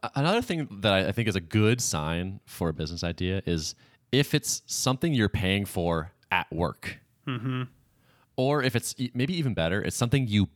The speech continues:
Speaker 1: built at work.
Speaker 2: Okay.
Speaker 1: Like, while you were at work, people were like, "Oh, this is an annoying enough product. We should spend developer time to build a solution for this." That should, I think, set off, like, positive bells in your head. Like, "This is good. Like, a business has decided that this is worthwhile."
Speaker 2: Can you think of any specific,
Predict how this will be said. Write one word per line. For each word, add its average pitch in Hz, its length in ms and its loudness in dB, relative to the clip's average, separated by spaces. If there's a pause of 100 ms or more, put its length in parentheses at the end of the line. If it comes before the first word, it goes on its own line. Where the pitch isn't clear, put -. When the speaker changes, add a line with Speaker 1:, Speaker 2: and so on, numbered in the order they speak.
Speaker 1:
built - 460 0 (140)
at 80 140 -4
work. - 400 -10 (140)
Speaker 2:
Okay. 117 340 -4 (220)
Speaker 1:
Like, 101 120 -2
while 107 280 4
you 139 120 2
were 127 140 2
at 95 80 -4
work, 104 360 2
people 117 180 0
were 101 60 2
like, 92 180 0
"Oh, 117 140 6
this 127 160 2
is 143 80 -2
an 127 100 0
annoying 107 300 4
enough 113 160 0
product. 87 280 2
We 101 100 -2
should - 120 -2
spend 98 340 0
developer 87 440 0
time 82 300 -2
to 92 60 -2
build 85 260 -2
a - 40 -4
solution 85 380 -2
for 127 100 -2
this." 147 340 -2 (400)
That 104 320 4
should, 120 140 0
I 92 80 4
think, 87 140 0
set 90 160 0
off, 76 160 0
like, 73 160 -4
positive 73 680 -2 (100)
bells 71 340 -4
in 76 100 -6
your 73 100 -2
head. 71 160 -2
Like, 78 180 -8
"This 120 160 2
is 139 120 -2
good. 110 180 4
Like, 87 100 0
a 90 60 0
business 117 320 2
has 104 100 0
decided 92 500 4
that 82 160 0
this 87 180 0
is 85 140 -4
worthwhile." 67 640 -2 (140)
Speaker 2:
Can 151 100 0
you 151 80 6
think 160 160 0
of 151 80 4
any 147 120 4
specific, 120 760 -2